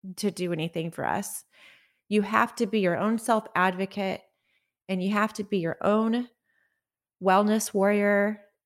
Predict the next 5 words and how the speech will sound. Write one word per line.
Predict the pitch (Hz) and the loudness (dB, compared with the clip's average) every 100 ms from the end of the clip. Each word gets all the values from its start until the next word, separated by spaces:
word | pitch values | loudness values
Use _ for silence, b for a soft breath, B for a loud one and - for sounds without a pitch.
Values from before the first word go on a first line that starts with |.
| _ _ _ _ _ _ - | _ _ _ _ _ _ -2
and | 190 180 175 165 - - - | 0 2 -2 -6 -12 -16 -12
supporter | - 180 - 202 202 202 | -8 -8 -4 0 2 2
and | 196 170 | 2 -2
friend. | - 143 170 165 165 - _ _ _ | -4 -4 -2 -2 -6 -10 _ _ _
And | - 190 185 180 175 | 0 2 2 0 -4